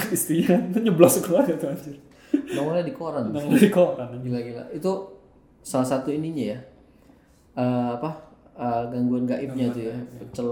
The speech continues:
Speaker 2: lele, lam-, apa, pecel lele di Alas Roban.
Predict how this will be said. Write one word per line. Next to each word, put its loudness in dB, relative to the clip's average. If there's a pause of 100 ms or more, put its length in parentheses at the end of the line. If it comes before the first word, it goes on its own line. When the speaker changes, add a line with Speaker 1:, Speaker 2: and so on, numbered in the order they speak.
Speaker 2:
lele, -4 (400)
lam-, -4
apa, -4
pecel -4
lele 0 (300)
di -2 (760)
Alas -4
Roban. -2